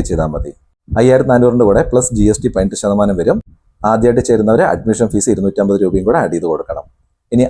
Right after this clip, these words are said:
ആറ് മാസത്തേക്കാണെങ്കിലോ, ആറ് മാസത്തേക്ക് അഞ്ഞൂറ് രൂപ വെച്ചിട്ട് മൂവായിരം രൂപയല്ലേ, രണ്ടായിരത്തി എഴുന്നൂറ് രൂപ അടച്ചാൽ മതി. രണ്ടായിരത്തി എഴുന്നൂറ് പ്ലസ് ജി എസ് ടി പ്ലസ് ഇരുന്നൂറ്റമ്പത് രൂപ അഡ്മിഷൻ ഫീസ്. ഏറ്റവും കുറവാണ് കേട്ടോ ഇത്. ഇനി നിങ്ങൾക്ക് അറിയേണ്ടത് ക്ലാസ്സിന്റെ കാര്യം എങ്ങനെയെന്നുള്ളതല്ലേ. തിങ്കളാഴ്ച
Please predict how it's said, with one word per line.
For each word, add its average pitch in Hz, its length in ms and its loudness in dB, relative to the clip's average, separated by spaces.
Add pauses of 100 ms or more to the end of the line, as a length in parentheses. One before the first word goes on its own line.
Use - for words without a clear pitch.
(120)
ആറ് 117 180 2
മാസത്തേക്കാണെങ്കിലോ, 110 640 2 (520)
ആറ് 139 160 2
മാസത്തേക്ക് 123 380 0
അഞ്ഞൂറ് 110 280 4
രൂപ 113 120 4
വെച്ചിട്ട് - 280 -4
മൂവായിരം 107 360 2
രൂപയല്ലേ, 80 340 2 (440)
രണ്ടായിരത്തി 117 540 2
എഴുന്നൂറ് 101 300 0
രൂപ 90 140 -2
അടച്ചാൽ 80 320 -6
മതി. 73 140 -10 (680)
രണ്ടായിരത്തി 107 400 2
എഴുന്നൂറ് 110 300 2 (140)
പ്ലസ് 101 240 -2
ജി 95 80 0 (100)
എസ് 95 140 -4
ടി 160 100 -2 (200)
പ്ലസ് 117 260 0
ഇരുന്നൂറ്റമ്പത് 104 540 0
രൂപ 87 100 -2 (120)
അഡ്മിഷൻ 92 360 -6
ഫീസ്. 78 260 -6 (420)
ഏറ്റവും 113 280 2
കുറവാണ് 110 340 2
കേട്ടോ 82 220 -2
ഇത്. 78 100 -4 (480)
ഇനി 143 140 0
നിങ്ങൾക്ക് 139 260 2
അറിയേണ്ടത് 113 320 2 (120)
ക്ലാസ്സിന്റെ 101 480 0
കാര്യം 104 220 2
എങ്ങനെയെന്നുള്ളതല്ലേ. 92 600 -2 (680)
തിങ്കളാഴ്ച 127 420 2